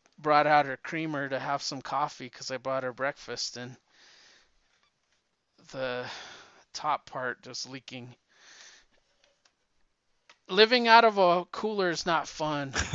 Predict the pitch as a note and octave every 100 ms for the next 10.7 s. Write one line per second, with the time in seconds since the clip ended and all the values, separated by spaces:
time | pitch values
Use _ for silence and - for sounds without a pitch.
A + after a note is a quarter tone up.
0 | - F#3 - F#3+ - - - - E3+ F3
1 | D3+ - - - - C3 B2 B2 A#2+ A2
2 | A2+ A2+ G2+ G2+ A#2+ C#3+ C#3+ D#3 D3 E3
3 | - - _ _ _ _ _ _ _ _
4 | _ _ - - _ F#3+ - D4+ D#4 C4+
5 | A#3+ - G#3 G3+ G#3 F3+ D3 _ _ _
6 | _ _ F3 F#3 F3+ G#3+ A#3+ C#4+ C#4 A3+
7 | G3 E3+ - D#3 E3+ F#3+ G3 A3+ A3+ A3
8 | G3 - - E3+ - F#3 - D#4 B3 -
9 | F#3+ G3 C#3+ C#3+ - C3+ - D3+ C3+ B2
10 | C#3 D3+ C#3+ A#2 A#2+ A2+